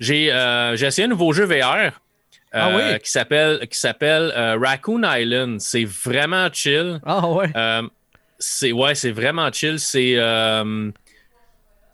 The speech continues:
Speaker 1: un mix, mettons, mettons que je mélangerais, euh, Animal Crossing avec un petit peu de Minecraft.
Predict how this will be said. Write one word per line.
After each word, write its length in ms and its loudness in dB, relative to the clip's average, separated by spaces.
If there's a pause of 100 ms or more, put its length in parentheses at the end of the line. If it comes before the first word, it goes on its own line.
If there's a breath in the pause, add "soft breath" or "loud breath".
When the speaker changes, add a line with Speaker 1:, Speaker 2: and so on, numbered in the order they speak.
Speaker 1:
un 160 0
mix, 320 -2
mettons, 440 2
mettons 300 0
que 120 0
je 100 -2
mélangerais, 960 0
euh, 300 0
Animal 300 0
Crossing 840 0
avec 260 0
un 80 -2
petit 160 -10
peu 100 0
de 80 0
Minecraft. 1040 -2